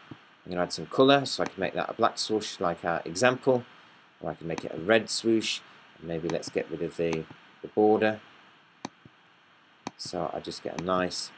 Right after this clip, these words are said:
sharp, clean Nike swoosh, and because I've picked the black ar-, uh, the black arrow, I can rescale that. Let's make that a little bit larger so it fills our page,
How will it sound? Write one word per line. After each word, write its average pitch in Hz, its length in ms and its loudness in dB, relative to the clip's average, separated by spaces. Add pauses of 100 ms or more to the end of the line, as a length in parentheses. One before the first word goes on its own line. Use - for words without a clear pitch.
sharp, 85 460 0 (360)
clean 87 440 0 (300)
Nike 85 300 -2
swoosh, 139 500 4 (500)
and 85 120 -10
because 131 220 4
I've - 160 2
picked - 220 -4
the 85 80 -8
black 95 300 0
ar-, 92 240 2
uh, 90 180 0 (120)
the 92 80 -4
black 98 280 0
arrow, 101 360 6 (340)
I - 80 -16
can 98 240 -6
rescale 85 540 2
that. 85 200 2 (1120)
Let's - 160 -18
make - 140 -12
that - 220 -12
a - 40 -10
little - 200 -6
bit - 180 -2
larger 87 460 0 (240)
so - 160 -10
it - 60 -18
fills 120 320 2
our 78 100 0
page, 90 580 0